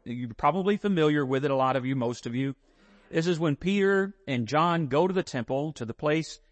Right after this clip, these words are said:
and time of prayer, and they meet a man there who has been paralyzed from birth,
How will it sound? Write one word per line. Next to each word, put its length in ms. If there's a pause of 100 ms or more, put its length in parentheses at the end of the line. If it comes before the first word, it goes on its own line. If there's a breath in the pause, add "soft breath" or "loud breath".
and 120
time 360
of 200
prayer, 480 (800)
and 340
they 140
meet 240
a 60
man 260
there 180
who 140
has 140
been 200
paralyzed 920 (260)
from 220
birth, 540